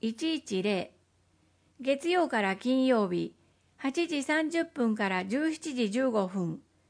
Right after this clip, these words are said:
年末年始、祝日を除く。備考。最寄りの法務局、本局、または支局につながります。子どもの人権百当番。法務省。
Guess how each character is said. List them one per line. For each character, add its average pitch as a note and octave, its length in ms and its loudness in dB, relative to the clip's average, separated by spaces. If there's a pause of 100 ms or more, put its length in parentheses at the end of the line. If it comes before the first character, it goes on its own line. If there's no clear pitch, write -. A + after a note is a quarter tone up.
(240)
年 D4 240 2
末 D#4+ 300 0
年 D#4 220 2
始、 G3+ 300 -2
祝 A#3+ 300 -4
日 C#4 280 -2
を B3+ 140 6
除 A3+ 360 2
く。 G#3+ 280 2 (1080)
備 G#3+ 160 -4
考。 B3+ 460 0 (720)
最 C#4 140 6
寄 D#4+ 120 4
り D#4 140 0
の D4+ 200 2
法 D#4 180 6
務 D#4+ 160 2
局、 G#3 400 0
本 A#3+ 240 2
局、 A3 440 2 (360)
ま C4 120 2
た D#4 140 4
は B3 140 4
支 - 120 -6
局 D4 300 0
に C4 140 2
つ C4 100 -6
な A#3+ 160 2
が A#3 140 2
り G#3 120 2
ま F#3+ 140 -2
す。 - 220 -16 (1800)
子 C4 140 6
ど D#4 120 6
も D#4+ 140 4
の D#4 180 2
人 D4 260 -2
権 C#4+ 260 2
百 C4+ 280 0
当 C4 240 4
番。 E3+ 300 -4 (640)
法 D#4+ 200 6
務 D#4+ 160 2
省。 F#3 380 -2